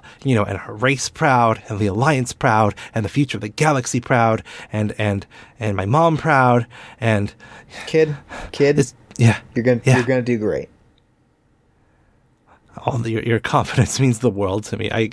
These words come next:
Speaker 1: I can't believe this is happening. I'm actually going on a super important mission with Bam, Trindo, and Maris. I mean, Maris has got a rep, you know, that,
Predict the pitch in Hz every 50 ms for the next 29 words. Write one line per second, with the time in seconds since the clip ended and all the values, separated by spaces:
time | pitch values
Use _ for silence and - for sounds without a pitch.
0 | - 117 113 - - 120 101 104 107 104 117 117 104 110 104 110 107 - 120 -
1 | - 113 - 98 - - 120 117 127 127 127 123 - - 139 131 127 120 - -
2 | - - - _ _ _ 135 120 113 113 113 113 113 113 107 - - - 147 123
3 | - - 139 127 - 135 127 123 - 143 139 127 123 123 123 120 113 - 127 117
4 | 113 110 104 - - _ - 127 113 107 107 107 107 104 - _ _ - - 107
5 | 110 104 107 107 107 120 135 151 147 143 156 190 240 269 294 254 160 - - -
6 | - - - - - - - - _ - - 123 127 117 110 135 170 202 214 -
7 | - 120 113 - 139 110 90 87 131 135 156 175 117 - - - - - - -
8 | - - - 147 143 131 123 127 139 143 - - - - - _ - 120 110 107
9 | -